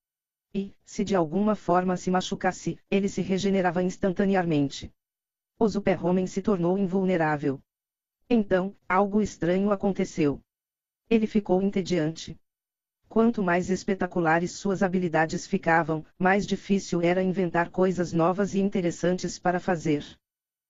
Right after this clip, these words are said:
A D C deu um jeito nesse problema nos anos mil novecentos e quarenta. O super-homem passou a ser vulnerável à radiação produzida pela kryptonita, um resquício de seu planeta natal. Mais tarde, mais de duas dezenas de variantes surgiram.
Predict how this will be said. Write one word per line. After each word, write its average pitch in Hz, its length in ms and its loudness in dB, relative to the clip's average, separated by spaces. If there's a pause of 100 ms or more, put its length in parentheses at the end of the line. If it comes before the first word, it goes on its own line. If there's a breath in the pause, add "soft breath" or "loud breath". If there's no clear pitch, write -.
(140)
A 214 60 0
D 196 240 2
C 180 160 -4
deu 190 160 0
um 196 140 0
jeito 185 340 -2
nesse 202 320 0
problema 170 460 0
nos 180 200 0
anos 180 240 0
mil 175 200 2
novecentos 196 680 -2
e 202 60 -2
quarenta. 156 580 -2 (720)
O 240 60 0
super-homem 185 580 0
passou 180 360 0
a 180 40 0
ser 175 240 -2
vulnerável 180 640 2
à 180 80 2
radiação 175 540 -2
produzida 175 600 -2
pela 180 220 -2
kryptonita, 180 640 -2 (140)
um 214 120 2
resquício 196 600 -2
de 170 100 -4
seu 196 200 -2
planeta 185 440 0
natal. 170 460 -2 (680)
Mais 208 300 2
tarde, 175 500 0 (100)
mais 185 300 2
de 190 100 -6
duas 185 280 -2
dezenas 180 500 0
de 185 80 -2
variantes 175 520 -2
surgiram. 160 640 -2